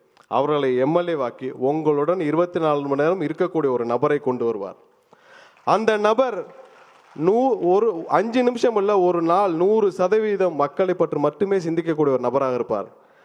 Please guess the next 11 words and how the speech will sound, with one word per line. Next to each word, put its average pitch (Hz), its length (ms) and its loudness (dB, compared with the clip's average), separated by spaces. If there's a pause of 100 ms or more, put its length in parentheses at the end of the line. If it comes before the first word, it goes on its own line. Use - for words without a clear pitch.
(220)
ஏன்னா 185 120 2
இதுல 220 320 2
எனக்கு 208 540 0
எந்த 226 260 0
சந்தேகமும் 214 640 0
இல்லை. 143 100 0
ஏன்னால் 180 340 0 (260)
தலைவரை 180 420 2
சில 160 200 0
மாதங்கள் 175 440 0
பார்த்த, 151 480 -2